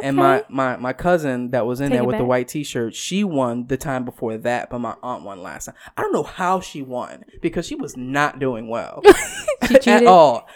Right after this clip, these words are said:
Speaker 1: I don't know. I thought my cousin was cheating at one point 'cause she kept rolling the same roll, like, three times in a row. I'm like, "Yo, you gotta move your knee or something."
Speaker 2: <laughs>
Speaker 1: Like, something,
Speaker 2: Move your
Speaker 1: something's
Speaker 2: knee.
Speaker 1: gotta change because you keep rolling this roll. And this, this is not working. But yeah, just the, the family squabbles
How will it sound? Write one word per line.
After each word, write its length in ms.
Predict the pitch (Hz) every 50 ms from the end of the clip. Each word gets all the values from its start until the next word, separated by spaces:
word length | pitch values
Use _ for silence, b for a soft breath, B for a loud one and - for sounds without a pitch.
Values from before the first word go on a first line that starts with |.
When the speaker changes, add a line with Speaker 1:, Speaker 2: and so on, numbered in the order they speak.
| B B B -
Speaker 1:
I 60 | 302
don't 160 | 330 294 285
know. 60 | 269 -
I 80 | 202
thought 160 | 226 349 370
my 140 | 311 254 -
cousin 320 | - - 233 202 202 220 208
was 160 | 208 214 -
cheating 200 | - 233 220 214
at 100 | 214 208
one 160 | 214 214 214
point 240 | 214 - 226 214 214
'cause 100 | 208 165
she 120 | - - 214
kept 260 | - 220 160 127 139
rolling 340 | 143 151 185 208 226 233 190
the 100 | 143 131
same 400 | - - 165 156 175 190 180 160
roll, 180 | 135 156 202 233
like, 160 | 185 131 117
three 160 | - 151 170
times 300 | 190 - 185 196 196 185
in 80 | 175 147
a 40 | 135
row. 160 | 135 143 165 208
I'm 80 | 226
like, 160 | 208 165 - -
"Yo, 100 | 135 135
you 100 | 170 214
gotta 180 | 220 208 170
move 200 | 156 151 151 143
your 140 | 135 135 123
knee 260 | 123 127 147 170 -
or 80 | - -
something." 380 | - - 151 160 - - - - -
Speaker 2:
<laughs> 40 |
Speaker 1:
Like, 460 | 254 277 - - - 339 277 311 - -
something, 260 | 302 311 294 320 339 277
Speaker 2:
Move 60 | 240
your 80 | 285 233
Speaker 1:
something's 260 | 247 233 214 320 285
Speaker 2:
knee. 80 | 240 220
Speaker 1:
gotta 180 | 190 180 170
change 480 | 165 - - 185 165 135 123 123 - -
because 320 | 151 147 - 156 147 147
you 80 | 185 214
keep 260 | - - 240 202 160
rolling 320 | 143 147 170 180 175 156
this 160 | 143 135 135 -
roll. 360 | 131 143 147 139 135 127 b b b b b b
And 140 | b 160 170
this, 80 | 165 160 -
this 180 | - - 143 143
is 60 | 143
not 200 | 143 139 135 117
working. 320 | 120 127 127 - 107 113 b b b b _
But 160 | 175 170 160
yeah, 180 | 160 156 147
just 260 | 139 - 254 269 - -
the, 280 | 190 165 156 143 - -
the 120 | - 147
family 480 | - - - 131 131 127 123 120 117 117
squabbles 840 | - - - 139 123 123 120 113 110 117 113 110 - - - _